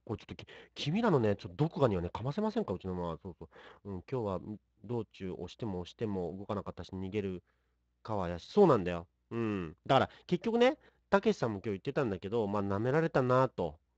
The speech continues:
うん、言ってたらしい。うん、上がってきてね。そうそうそう。だから、まあ、そう思うと、まあ、やっぱ相性がまずね、良くないと。うん、二回連続しんがりだからね。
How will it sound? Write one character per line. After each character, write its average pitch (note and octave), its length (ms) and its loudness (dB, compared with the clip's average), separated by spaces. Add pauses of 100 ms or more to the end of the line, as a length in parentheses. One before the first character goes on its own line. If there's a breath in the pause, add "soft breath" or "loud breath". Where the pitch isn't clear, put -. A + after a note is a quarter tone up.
う G#2+ 60 -6
ん、 G2 480 0
言 G#2+ 100 -6
っ - 40 -10
て D3+ 120 -4
た A#2 120 -2
ら F2+ 120 0
し - 160 -10
い。 - 140 -8 (400)
う G2 40 -4
ん、 G2 40 0
上 F2 400 -2
が G2+ 200 -2
っ G2 40 -2
て - 160 -10
き - 60 -20
て F#2 120 -4
ね。 G2 220 -8 (220)
そ F#2 80 -10
う E2+ 40 -10
そ F2+ 140 -16
う E2 120 -16
そ D#2+ 100 -12
う。 F2+ 60 -16
だ A2+ 100 -4
か G#2+ 100 0
ら、 G#2+ 60 4 (840)
ま A2+ 60 -4
あ、 - 20 -8
そ - 280 -8
う B3+ 360 2
思 A#3+ 300 4
う - 40 -4
と、 A2 440 2 (1300)
ま C3+ 80 6
あ、 C3+ 40 8
や C3+ 40 6
っ - 40 2
ぱ C#3 100 8
相 E3+ 100 12
性 G#3 160 8
が C#3 60 8
ま A#2 120 4
ず F#2+ 60 -4
ね、 G2 200 -2 (140)
良 B2 120 -2
く - 80 -4
な A2 100 2
い G2 80 -2
と。 E2+ 340 -8
う G#2+ 180 0
ん、 - 20 0
二 A2+ 80 -2
回 D#3+ 160 8
連 D#3+ 100 6
続 D#3 140 -2
し - 160 -2
ん D3 40 4
が C#3+ 80 6
り C3+ 60 4
だ C#3 80 2
か - 80 0
ら E2 60 -2
ね。 E2+ 260 -8